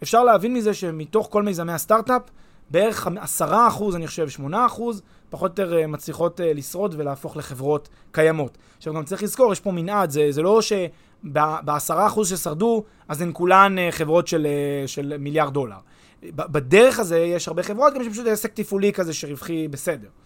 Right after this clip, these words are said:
אז זאת אומרת, יש כאן, אה, ממוצע ותוחלת שהם יחסית די ברורים, והם יחסית לא לטובתך. בוא נגיד, בממו-, ב-, ב-, בוא נניח לפשטות שזה חמישה אחוז סיכוי להפוך ל-, ל-, ל-, באמת להצליח, וכל השאר תשעים וחמישה אחוז סיכוי להפסיד.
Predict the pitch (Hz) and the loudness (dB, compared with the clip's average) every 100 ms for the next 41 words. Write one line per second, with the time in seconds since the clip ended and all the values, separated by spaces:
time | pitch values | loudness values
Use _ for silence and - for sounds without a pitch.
0 | _ _ _ - 143 180 208 220 220 247 | _ _ _ -14 -6 0 2 2 2 0
1 | 220 202 196 190 175 _ _ - 170 170 | 0 0 -2 -4 -6 _ _ -8 -6 -6
2 | 165 - 247 214 208 196 220 208 180 165 | -6 0 0 0 0 2 2 0 -6 -6
3 | 170 262 190 196 214 160 151 247 339 269 | -6 -4 0 2 0 -2 -6 -4 -4 -4
4 | 226 - 277 202 208 214 202 170 - 156 | -8 -8 -6 2 4 4 2 -2 -4 -10
5 | 123 175 220 226 180 175 175 185 185 156 | -6 -2 -2 -2 -4 -6 -6 -6 -2 0
6 | 156 - _ - 170 - 202 285 269 269 | 0 -6 _ -4 -4 -2 -4 -2 0 0
7 | - 196 180 170 - 262 294 208 180 - | 0 -4 -4 -8 -8 -4 -4 -4 -8 -6
8 | 180 151 220 208 202 175 - 151 196 170 | -8 -4 -4 -4 -8 -16 -16 -8 -4 -4
9 | 139 165 156 151 135 _ _ - 139 139 | -4 -8 -8 -12 -12 _ _ -16 -10 -8
10 | 139 147 156 151 180 175 156 - 240 247 | -6 -6 -6 -2 -2 -2 -6 -4 -4 -4
11 | - 160 165 160 - _ - 220 202 214 | -4 -6 -4 -4 -10 _ 2 4 4 2
12 | 196 170 214 196 180 151 175 160 147 156 | 0 -4 -6 -6 -8 -6 -6 -6 -14 -12
13 | 156 143 - - | -10 -10 -12 -16